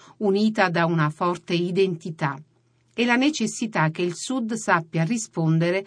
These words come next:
all'egoismo leghista con una rinnovata capacità di interpretare l'interesse nazionale.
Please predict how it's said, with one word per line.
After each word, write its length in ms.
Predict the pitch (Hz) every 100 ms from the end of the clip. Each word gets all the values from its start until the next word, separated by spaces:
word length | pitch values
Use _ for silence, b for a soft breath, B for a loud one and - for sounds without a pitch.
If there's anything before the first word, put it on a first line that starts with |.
| B B
all'egoismo 840 | 214 220 226 220 233 262 226 220
leghista 760 | 208 202 170 156 147 - 160 151 B B -
con 220 | 185 185
una 180 | 185 175
rinnovata 600 | 175 165 165 190 196 170
capacità 720 | 165 160 156 160 156 190 190
di 180 | 165 165
interpretare 960 | 165 233 226 - 190 165 160 151 156
l'interesse 720 | 156 208 208 220 160 151 - 170
nazionale. 840 | 160 160 - 190 175 131 143 147